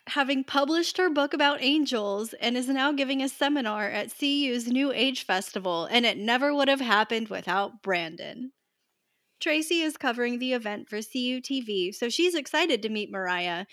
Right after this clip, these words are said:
until Kelly appears. Tracy lets her jealousy over both Kelly and Mariah get the best of her and slams the New Age Festival in her news segment.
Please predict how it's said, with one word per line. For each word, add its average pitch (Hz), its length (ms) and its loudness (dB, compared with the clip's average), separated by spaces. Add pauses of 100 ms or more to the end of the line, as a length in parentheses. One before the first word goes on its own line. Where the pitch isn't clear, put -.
(200)
until 294 320 2
Kelly 202 380 2
appears. 165 600 -6 (440)
Tracy 311 340 2
lets 269 200 -2
her 302 120 0
jealousy 214 560 -2
over 208 220 -2
both 233 240 -4
Kelly 240 400 0
and 254 240 2
Mariah 202 420 -2
get 240 180 -6
the 247 80 -4
best 226 300 -4
of 180 120 -8
her 175 220 -2
and 214 260 -4
slams 269 420 0
the 285 120 2
New 240 220 0
Age 233 280 -4
Festival 208 500 -2
in 214 160 -6
her 254 160 -2
news 196 320 -6
segment. 180 500 -8